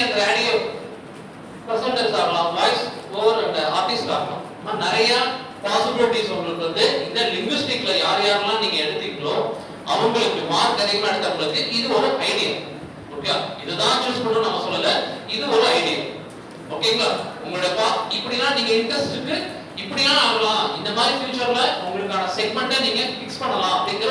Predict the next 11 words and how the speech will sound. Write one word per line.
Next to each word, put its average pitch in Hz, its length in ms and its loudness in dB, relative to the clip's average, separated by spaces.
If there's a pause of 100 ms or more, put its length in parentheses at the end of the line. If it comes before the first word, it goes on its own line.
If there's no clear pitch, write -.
ஒரு - 160 4
ஐடியா - 180 0 (140)
இன்புட். - 280 -6 (560)
அடுத்தது - 400 2 (400)
லாஜிக்கல் 262 460 2
or 214 120 4
மேத்தமேட்டிக்கல். 202 640 0 (640)
இப்ப 214 200 -6
எடுத்திருக்கீங்க 240 580 2
மேத்ஸ்ல 254 380 2 (120)
வந்து 214 200 4